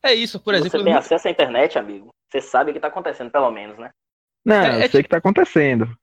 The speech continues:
Speaker 3: Tipo,
Speaker 1: Eu
Speaker 3: eu... sei que teve a live da Marília Mendonça, que teve, tipo, acho que foi recorde de,
Speaker 1: Hum.
Speaker 3: é, telespectadores.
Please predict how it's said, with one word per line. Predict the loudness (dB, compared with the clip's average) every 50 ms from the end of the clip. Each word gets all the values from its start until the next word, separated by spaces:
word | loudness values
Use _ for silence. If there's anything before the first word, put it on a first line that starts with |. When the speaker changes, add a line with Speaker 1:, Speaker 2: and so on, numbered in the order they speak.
| _ _ _ _ _ _ _ _ _ _ _ _ _ _ _ _ _ _ _ -16
Speaker 3:
Tipo, | -12 -4 2 4 6 6
Speaker 1:
Eu | 8 6 6 6 4 4
Speaker 3:
eu... | 2 2
sei | 4 4 2 2
que | 4 4 4 4 4
teve | 4 4 2 2 4 4
a | 4
live | 4 4 4 2 2 0 2 2
da | 4 4 4 2 2
Marília | 2 2 2 2 2 2 2
Mendonça, | 2 2 4 4 4 4 4 4 4 2 2 0 -2 -2
que | -2 _
teve, | 0 2 2 2 2 0 -2
tipo, | -4 -6 _ -2 0 2
acho | 2 0 0
que | -4
foi | 0 2 2
recorde | 2 2 0 2 2 2 4 6 4 4
de, | 6 4 4 4 2 0 -2 _ _ _ -12
Speaker 1:
Hum. | -12 -12 -12 -12 _ _ _ 0
Speaker 3:
é, | 2 4 4 4 4 4 4 4 2 2 0 -2
telespectadores. | 0 2 2 2 2 2 2 0 0 0 2 2 2 2 4 4 4 6 6 8 8 6 6 6 6 4 4 2 -2